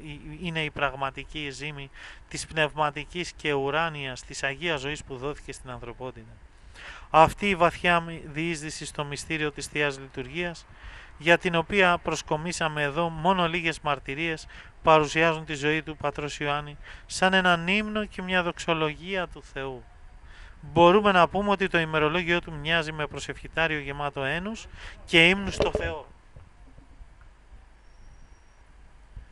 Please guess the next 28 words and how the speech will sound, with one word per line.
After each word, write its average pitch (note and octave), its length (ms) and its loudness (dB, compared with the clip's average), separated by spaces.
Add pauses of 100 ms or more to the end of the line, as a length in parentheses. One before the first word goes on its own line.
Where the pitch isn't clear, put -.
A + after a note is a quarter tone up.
(420)
Ο E3 100 -4
πατήρ G3+ 360 2
Ιωάννης G3+ 420 2
το F#3 100 -2
αισθανθ-, D3+ 540 -2 (100)
το E3 100 0
αισθανόταν D3+ 640 -2
και C#3 160 -6
τούτο. D3 360 -10 (360)
Γι' D3+ 160 4
αυτό G3+ 500 4 (100)
ό,τι F3+ 280 -2
γράφει E3 640 2
για D3+ 260 -6
την D3+ 160 -8
ανέμακτη D#3+ 500 -4
θυσία E3+ 520 -8 (340)
είναι G3 220 0
πλημμυρισμένο E3 720 -4
με E3+ 100 -6
το D3+ 100 -6
φως - 240 -6
του C#3+ 120 -6
ένου, F3 280 -4
της E3+ 180 -10
χαράς, D3+ 360 0
του D3 120 -12
θηριάμβου. C3+ 520 -6